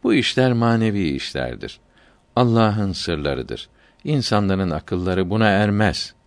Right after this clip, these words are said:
dediler. Bunun üzerine Çin fakfuru, "Ben size izin ve müsaade veriyorum. Gidiniz, Çin'in istediğiniz yerinde vaaz veriniz."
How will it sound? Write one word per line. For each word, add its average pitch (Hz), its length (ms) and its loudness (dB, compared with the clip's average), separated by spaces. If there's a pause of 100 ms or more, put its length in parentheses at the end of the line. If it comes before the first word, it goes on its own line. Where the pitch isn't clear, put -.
(160)
dediler. 104 480 -6 (920)
Bunun 180 220 2
üzerine 82 540 0
Çin 123 300 -2
fakfuru, 80 760 -4 (920)
"Ben 147 220 4
size 92 440 0
izin 107 500 -2
ve 87 120 -2
müsaade 76 580 -2
veriyorum. 60 460 -6 (840)
Gidiniz, 85 540 -2 (680)
Çin'in 117 560 2 (140)
istediğiniz 127 720 4
yerinde 87 480 2
vaaz 73 380 0
veriniz." 64 540 -10